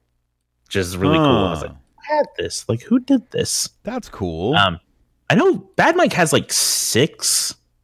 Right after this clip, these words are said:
Speaker 1: different versions or something like that, right?
Speaker 2: Yeah, around that, six, seven, eight. I'm not exactly sure.
Speaker 1: Yeah.
Speaker 2: Yeah. So, I mean, we
Speaker 1: Um,
Speaker 2: played one of them. It was, it was good.
Speaker 1: Hmm.
Speaker 2: <laughs> Now, a-, as far as the module and my impression of it,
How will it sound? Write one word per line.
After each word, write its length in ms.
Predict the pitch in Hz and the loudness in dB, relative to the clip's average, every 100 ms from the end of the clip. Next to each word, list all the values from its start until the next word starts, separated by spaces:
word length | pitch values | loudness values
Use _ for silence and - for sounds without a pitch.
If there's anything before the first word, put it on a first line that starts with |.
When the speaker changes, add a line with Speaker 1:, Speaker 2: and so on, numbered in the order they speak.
| _ _ _ _ _ - | _ _ _ _ _ 2
Speaker 1:
different 340 | 185 185 110 | 4 4 2
versions 480 | 104 131 - 78 80 | 4 2 2 -6 -4
or 60 | 85 | -4
something 280 | 85 80 | -4 -6
like 180 | 69 71 | -8 -4
that, 240 | 71 69 - | -2 -2 0
right? 340 | 76 123 - _ _ - 104 | 2 0 -2 _ _ -18 -4
Speaker 2:
Yeah, 380 | 113 107 87 90 | 2 2 2 0
around 360 | 107 104 95 | 0 -2 -2
that, 300 | 80 78 - | -4 -6 -10
six, 300 | - - 87 | -12 -8 -6
seven, 240 | - 85 82 | -2 -2 0
eight. 160 | 80 - | -2 -2
I'm 140 | 82 | -4
not 140 | 80 | -4
exactly 320 | 78 78 - 85 | -4 -6 -6 -4
sure. 100 | 95 | -2
Speaker 1:
Yeah. 260 | 80 73 - _ _ _ _ _ _ - | 0 -4 -10 _ _ _ _ _ _ -12
Speaker 2:
Yeah. 240 | 80 76 - | -10 -10 -2
So, 160 | 123 123 | 2 2
I 80 | |
mean, 140 | 127 123 | 2 0
we 100 | 90 | 0
Speaker 1:
Um, 60 | |
Speaker 2:
played 180 | 180 180 | 2 0
one 120 | 185 | 2
of 120 | 180 135 | 2 2
them. 220 | 127 117 | 0 -4
It 120 | 98 | -8
was, 220 | 120 131 - | -8 -8 -10
it 100 | 92 | -10
was 140 | 107 107 | -10 -8
good. 220 | 147 127 _ _ _ - 960 | -8 -10 _ _ _ -20 -6
Speaker 1:
Hmm. 640 | 932 - 831 - - - - | -2 -2 0 -2 0 -4 -6
Speaker 2:
<laughs> 60 | - - 113 131 | -10 -20 -14 0
Now, 220 | 185 180 - - | 2 2 -2 -8
a-, 180 | 165 170 | -2 0
as 180 | 156 | 0
far 260 | - 185 220 | 2 2 4
as 160 | 170 123 | 2 2
the 100 | 131 | 2
module 480 | 131 151 139 143 | 4 2 2 0
and 100 | 123 | 0
my 180 | 113 123 | 2 2
impression 500 | 120 107 107 - 160 | 0 0 -2 -2 -2
of 160 | 180 180 | 0 2
it, 160 | 202 | 0